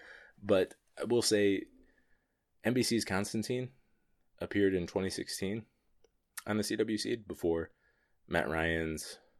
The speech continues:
Constantine showed up in Legends of Tomorrow's regular in twenty seventeen. Could this mean Krypton characters are on the way to Superman and Lois? Probably not, but I can wish, right? Uh, I love that Brainiac, Zod, Doomsday, and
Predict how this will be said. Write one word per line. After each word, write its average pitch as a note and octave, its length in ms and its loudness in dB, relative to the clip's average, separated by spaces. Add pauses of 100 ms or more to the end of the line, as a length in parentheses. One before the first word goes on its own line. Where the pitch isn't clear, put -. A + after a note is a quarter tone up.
(100)
Constantine D#2+ 680 -8
showed D2 280 -4
up D2+ 320 -6
in E2 180 -4
Legends D2+ 300 -4
of D2 100 -4
Tomorrow's C#2+ 400 -8
regular C#2+ 340 -4 (360)
in - 100 -4
twenty D2 220 -2
seventeen. - 580 0 (1000)
Could B2 220 6
this A2 240 2
mean F#2+ 460 -4 (360)
Krypton E2+ 460 -6
characters E2+ 420 -2
are E2+ 60 0
on E2+ 80 0
the D#2+ 60 2
way D#2+ 100 4
to D#2+ 60 -2
Superman F2 340 -2
and D#2 80 -2
Lois? E2 220 -2 (520)
Probably G2 460 6
not, F2 380 0
but D#2+ 280 0 (200)
I D#2+ 100 0
can D#2 160 -6
wish, E2 400 -4
right? D#2 240 -2 (220)
Uh, D2 220 -2
I - 20 -2
love D#2 180 -2
that D2 140 2
Brainiac, D2+ 400 -4
Zod, D2 260 -2 (720)
Doomsday, E2+ 640 0 (120)
and B1+ 320 -12